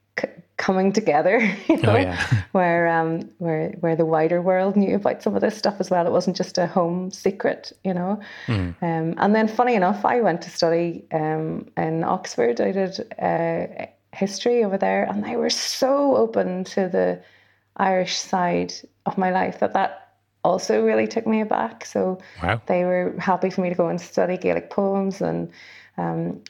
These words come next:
Speaker 1: to, to spend as long as I wanted learning, you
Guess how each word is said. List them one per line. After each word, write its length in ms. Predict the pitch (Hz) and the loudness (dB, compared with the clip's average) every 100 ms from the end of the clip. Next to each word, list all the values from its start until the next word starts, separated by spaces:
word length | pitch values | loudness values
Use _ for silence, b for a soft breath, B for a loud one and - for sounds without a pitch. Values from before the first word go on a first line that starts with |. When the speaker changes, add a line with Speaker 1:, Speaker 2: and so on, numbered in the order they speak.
| - | -6
Speaker 1:
to, 140 | 190 | -4
to 180 | 180 202 | -2 -2
spend 400 | 196 - 196 180 | -2 0 0 2
as 120 | 180 | 0
long 360 | 190 - 180 180 | -2 0 2 2
as 100 | 180 | 2
I 60 | 185 | 2
wanted 420 | 180 175 196 - - | 2 0 -2 -2 2
learning, 600 | 175 170 180 175 175 - _ | 2 2 0 -2 -4 -8 _
you 320 | - 104 - | -6 -4 -6